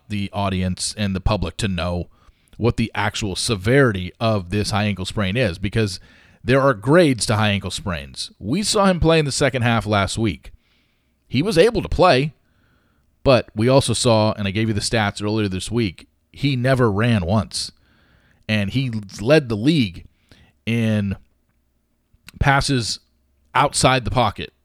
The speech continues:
like, a hundred and thirteen passes outside the pocket this year. He's the second leading rusher on the Kansas City Chiefs this year. He rushed for twenty-five first downs. I think you can eliminate all of that.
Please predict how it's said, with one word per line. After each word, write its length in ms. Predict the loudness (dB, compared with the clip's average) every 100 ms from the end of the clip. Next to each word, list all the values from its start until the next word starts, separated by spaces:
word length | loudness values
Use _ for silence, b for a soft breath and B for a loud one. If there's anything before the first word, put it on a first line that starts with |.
| _ _
like, 140 | -12 -10
a 40 |
hundred 300 | -2 0 2
and 100 | 0
thirteen 540 | 2 2 2 -2 -2
passes 420 | 0 2 0 -2 -2
outside 360 | -2 -2 -2
the 80 | -2
pocket 340 | -2 -2 -2
this 220 | -8 -10 -8
year. 200 | -10 -12 B B B B B
He's 180 | -6 -4
the 80 | -2
second 340 | 0 0 0
leading 240 | -2 -2 0
rusher 360 | 2 2 -2
on 60 | -6
the 80 | -4
Kansas 320 | -4 -4 -4
City 220 | -6 -6
Chiefs 320 | -6 -6 -6
this 220 | -10 -10
year. 220 | -8 -10 -8
He 160 | -8
rushed 480 | -4 2 2 2 -4
for 120 | -8
twenty-five 640 | -6 -2 0 0 0 0 0
first 260 | -4 -4
downs. 320 | -4 -2 -4 -8
I 60 | -12
think 260 | -6 -6 -6
you 80 |
can 180 | -6 -6
eliminate 500 | -4 -2 -2 -2 -2
all 300 | -2 0 2
of 80 | 0
that. 260 | -2 -6